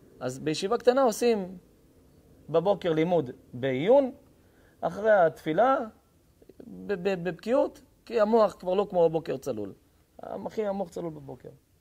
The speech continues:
כמה, כמה לצערי, אני אומר את זה, אייל, בצער גדול. אנשים לצערי, מכל אחד שהם שומעים משהו, הם לומדים ממנו. מכל אחד שהם שומעים משהו, הם מתלהבים.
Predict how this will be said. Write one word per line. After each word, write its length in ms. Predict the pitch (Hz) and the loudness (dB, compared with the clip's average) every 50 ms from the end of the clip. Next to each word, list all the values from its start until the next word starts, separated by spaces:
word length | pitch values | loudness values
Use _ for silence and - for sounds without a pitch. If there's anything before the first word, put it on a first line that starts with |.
| _ _ _ _ _ _ _ _ _ _ | _ _ _ _ _ _ _ _ _ _
כמה, 240 | - 202 214 208 208 185 - _ _ _ _ _ _ _ _ _ _ _ _ _ _ _ _ _ _ _ _ _ - | -4 -4 -4 -4 -6 -12 -14 _ _ _ _ _ _ _ _ _ _ _ _ _ _ _ _ _ _ _ _ _ -4
כמה 240 | - 208 208 202 180 | -2 -2 0 0 0
לצערי, 540 | 165 156 - 160 156 160 165 190 185 - - _ _ _ - - | 0 0 2 2 2 2 2 0 -4 -6 -8 _ _ _ -10 -8
אני 140 | 135 147 | -6 -4
אומר 220 | 151 165 180 170 165 | -2 -2 0 2 2
את 60 | 139 | 2
זה, 80 | 143 151 | 4 2
אייל, 160 | 160 170 147 | 2 2 0
בצער 340 | 135 139 135 - 160 147 135 | -2 -4 -4 -4 -4 -4 -2
גדול. 300 | 139 151 160 160 135 113 117 - _ _ _ _ _ _ _ - | -4 -4 -4 -4 -4 -6 -10 -18 _ _ _ _ _ _ _ -14
אנשים 360 | - 127 139 139 - 185 185 185 | -12 -10 -8 -6 -4 -4 -2 -2
לצערי, 460 | 175 165 - 170 170 170 185 185 175 175 _ _ _ _ _ _ _ _ _ _ _ _ _ _ _ _ _ _ _ _ _ - | -2 0 2 2 2 2 0 -2 -6 -8 _ _ _ _ _ _ _ _ _ _ _ _ _ _ _ _ _ _ _ _ _ -6
מכל 340 | 143 147 - - 226 233 | -6 -4 0 2 4 4
אחד 240 | 226 226 - 220 208 | 4 2 2 -2 -2
שהם 260 | - 220 202 190 180 - - - _ _ _ _ | 0 0 -2 -2 -2 -10 -14 -18 _ _ _ _
שומעים 360 | - - 180 170 202 226 220 | -6 0 0 2 2 2 2
משהו, 260 | 226 233 214 - 220 | 2 0 0 2 2
הם 300 | 196 170 156 156 147 151 143 - | 2 2 0 -6 -8 -12 -12 -8
לומדים 340 | 139 151 156 160 160 202 214 | -6 -4 -4 -2 -2 -2 -2
ממנו. 340 | 202 185 175 170 160 151 139 | -2 0 -2 -2 -2 -4 -6
מכל 240 | 143 151 - 202 208 | -6 -4 -2 -2 -2
אחד 180 | 196 202 - | 0 -2 -2
שהם 160 | - 190 185 | -2 -4 -4
שומעים 200 | 160 190 190 202 | -2 -4 -2 -2
משהו, 340 | 196 196 185 180 190 185 170 160 - _ _ _ _ _ _ _ _ _ | 0 -2 -2 -2 -2 -4 -6 -6 -12 _ _ _ _ _ _ _ _ _
הם 320 | - 151 156 156 151 139 139 - _ _ - - - _ _ - | -6 -4 -4 -4 -4 -6 -10 -14 _ _ -20 -20 -20 _ _ -6
מתלהבים. 720 | 160 156 151 156 156 156 147 156 196 196 180 160 143 | -6 -2 2 4 4 4 4 2 -2 -4 -6 -8 -10